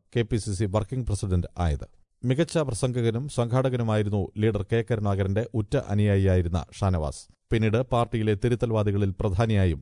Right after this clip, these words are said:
മാറി. രണ്ടായിരത്തി ഒൻപതിലെ പാർലമെന്റ് തെരഞ്ഞെടുപ്പിൽ വയനാട്ടിൽ റെക്കോർഡ് ഭൂരിപക്ഷത്തിലാണ് ഷാനവാസിന്റെ ജയം. പാർലമെന്റിലേക്കുള്ള ആദ്യ മത്സരത്തിൽ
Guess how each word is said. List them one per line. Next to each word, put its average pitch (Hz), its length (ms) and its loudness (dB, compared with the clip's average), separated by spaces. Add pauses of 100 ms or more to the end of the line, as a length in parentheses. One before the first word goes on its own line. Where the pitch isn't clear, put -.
(180)
മാറി. 85 220 0 (340)
രണ്ടായിരത്തി 175 560 2
ഒൻപതിലെ 143 380 -2
പാർലമെന്റ് 117 520 -2
തെരഞ്ഞെടുപ്പിൽ 101 540 0
വയനാട്ടിൽ 107 480 0 (180)
റെക്കോർഡ് 120 380 0
ഭൂരിപക്ഷത്തിലാണ് 98 680 0 (180)
ഷാനവാസിന്റെ 95 600 0
ജയം. 80 240 -2 (200)
പാർലമെന്റിലേക്കുള്ള 120 760 2 (160)
ആദ്യ 117 300 2
മത്സരത്തിൽ 95 480 0